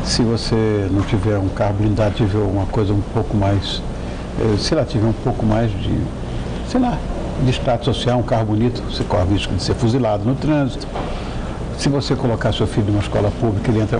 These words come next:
ele sai mais burro do que entrou. Tudo isso nos deixa, de certa forma, constrangido, até inconscientemente, nós brasileiros,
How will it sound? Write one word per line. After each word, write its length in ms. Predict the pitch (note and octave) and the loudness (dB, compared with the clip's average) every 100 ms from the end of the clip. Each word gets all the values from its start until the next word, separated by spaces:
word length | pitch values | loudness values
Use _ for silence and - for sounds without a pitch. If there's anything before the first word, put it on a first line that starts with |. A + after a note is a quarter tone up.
| A2 | 0
ele 120 | G#2+ | -2
sai 180 | - A2 | 0 0
mais 260 | A#2 B2 F#2 | 2 2 2
burro 320 | G2+ C#3 A2 | 2 2 2
do 120 | A2 | 0
que 100 | B2+ | 2
entrou. 460 | C#3+ - C#3+ C#3+ C#3 - - - - - - - - - | 0 2 0 0 -4 -8 -10 -10 -10 -10 -10 -10 -10 -2
Tudo 180 | A#3 F3 | 0 2
isso 400 | F3+ - - E3 D#3 - - - - | 0 0 -2 -2 -2 -4 -6 -4 0
nos 160 | D3 | 0
deixa, 340 | A#2 C3 - B2 | 2 0 0 -2
de 80 | |
certa 320 | - A#2+ - A2 | 0 -2 0 -2
forma, 320 | - A#2 A#2 | 0 0 0
constrangido, 640 | - A2+ C3+ A2+ G2+ B2+ | 0 0 2 2 2 0
até 160 | C3 F3 | 0 -2
inconscientemente, 800 | - D3+ - C#3+ B2 F#2+ E2 | 0 -2 2 2 2 0 0
nós 200 | G2+ A#2 | 0 0
brasileiros, 720 | G2 A2 A2 F#2+ F2 D2+ - | 2 0 2 2 2 -2 -4